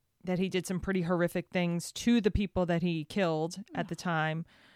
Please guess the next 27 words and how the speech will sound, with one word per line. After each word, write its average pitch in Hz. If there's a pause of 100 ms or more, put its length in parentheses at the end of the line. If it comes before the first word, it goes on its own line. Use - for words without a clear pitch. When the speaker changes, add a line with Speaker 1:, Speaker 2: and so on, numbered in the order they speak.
(440)
Speaker 1:
And 175 (500)
really, 226
when 185
it 175
was 175
looked 190
into 202
a 180
bit 175
more, 185
when 190
he, 165
you 185
know, 151
becomes 156 (160)
someone 165
to 170
study, 175 (460)
um, 175
it's 180
discovered 170
that 160
he 165
never 147
had 143
any 147 (540)
combat. -